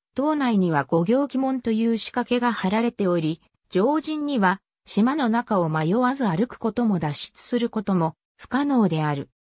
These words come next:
現在の十日島は、金伊佐緒作品のモデルであることを観光の目玉の一つにしており、小説、映画、ドラマで、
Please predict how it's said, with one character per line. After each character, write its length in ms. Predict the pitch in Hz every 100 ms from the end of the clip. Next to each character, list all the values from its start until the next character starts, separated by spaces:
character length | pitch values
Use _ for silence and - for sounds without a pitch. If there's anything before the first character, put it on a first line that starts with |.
| _ _
現 260 | 247 349 370
在 220 | 294 233
の 140 | 190 160
十 240 | 185 208
日 160 | - 208
島 320 | - 170 160
は、 180 | 156 175 _ -
金 280 | - 311 247
伊 60 |
佐 200 | 190 262
緒 80 | 269
作 240 | 254 277 -
品 280 | 240 214
の 120 | 190 165
モ 100 | 170
デ 160 | 226
ル 100 | 262
で 140 | 254 240
あ 80 |
る 80 | 240
こ 140 | 220 185
と 160 | 180
を 40 | 160
観 240 | 180 214
光 240 | - 214 208
の 80 |
目 180 | 202 185
玉 260 | 185 208 202
の 220 | 185 175 _ _
一 260 | - - 311
つ 100 | 311
に 140 | 262
し 100 | -
て 120 | 214
お 120 | 202
り、 200 | 160 151 - _ -
小 240 | - 240
説、 420 | 262 254 208 196 - _ -
映 220 | 240 233
画、 240 | 202 190 - _
ド 140 | - 294
ラ 120 | 311
マ 160 | 247 202
で、 200 | 175